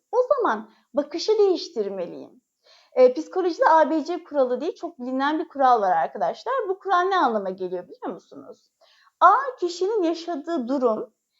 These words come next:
B o duruma ya da olaya verdiği tepki, C ise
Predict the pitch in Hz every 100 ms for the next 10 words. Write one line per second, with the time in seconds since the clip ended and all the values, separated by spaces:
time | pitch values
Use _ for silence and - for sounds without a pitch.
0 | _ 233 220 359 466 - 392 415 269 311
1 | 320 320 339 294 262 269 262 277 294 254
2 | 254 254 233 220 - 339 - _ 392 622
3 | - _ _ 226 302 508 523 - 381